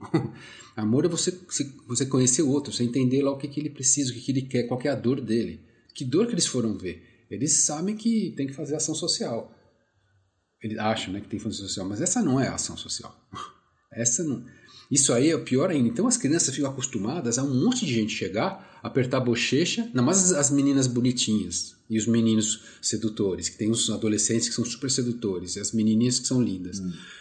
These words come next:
Speaker 1: Sempre vai voluntário, porque, "Ah, eu vou, no Natal eu vou levar presentes."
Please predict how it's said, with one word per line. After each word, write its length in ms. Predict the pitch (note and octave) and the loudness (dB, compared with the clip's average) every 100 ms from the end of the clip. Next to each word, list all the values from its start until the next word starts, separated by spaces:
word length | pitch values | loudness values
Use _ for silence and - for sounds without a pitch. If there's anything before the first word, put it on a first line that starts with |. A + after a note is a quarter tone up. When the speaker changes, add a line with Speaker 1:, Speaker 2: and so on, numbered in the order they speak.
| - _ - | -20 _ -4
Speaker 1:
Sempre 400 | - C#3+ - E3+ | 2 2 4 4
vai 160 | C3 | 4
voluntário, 500 | B2 B2 A#2 B2 C3+ | 4 2 4 4 2
porque, 180 | C3+ C3 | 0 0
"Ah, 160 | C#3+ D#3 | 2 2
eu 60 | |
vou, 260 | B2 C#3 D3 - - | 4 2 0 -12 0
no 80 | A#2+ | 4
Natal 420 | B2 A#2+ B2 C#3 | 4 4 4 6
eu 80 | D3 | 4
vou 120 | B2+ | 4
levar 680 | C3+ A#2+ G#2+ A#2 C#3+ C3+ - - _ _ _ _ _ _ - | 4 4 2 2 2 0 -10 -20 _ _ _ _ _ _ 0
presentes." 680 | C#3 B2 G2+ E2 - - - | 2 4 2 0 -2 -2 -4